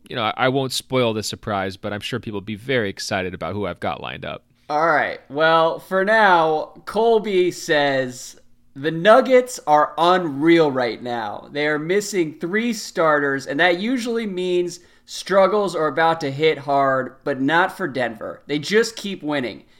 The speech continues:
Speaker 2: And with Jokic leading the charge and playing phenomenal basketball,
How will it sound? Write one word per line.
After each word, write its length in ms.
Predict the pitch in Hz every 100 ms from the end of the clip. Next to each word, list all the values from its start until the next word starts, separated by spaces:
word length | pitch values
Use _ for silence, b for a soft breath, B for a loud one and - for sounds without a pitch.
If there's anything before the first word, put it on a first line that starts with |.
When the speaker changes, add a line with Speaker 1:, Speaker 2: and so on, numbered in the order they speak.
| b b
Speaker 2:
And 180 | - 147
with 140 | 151
Jokic 560 | 139 160 208 220 226 -
leading 360 | 165 175 175 175
the 60 |
charge 540 | 165 - 147 139 131 131
and 160 | 127
playing 320 | - 147 135
phenomenal 640 | 131 135 131 143 156 160 151
basketball, 920 | 131 127 123 - 117 117 113 107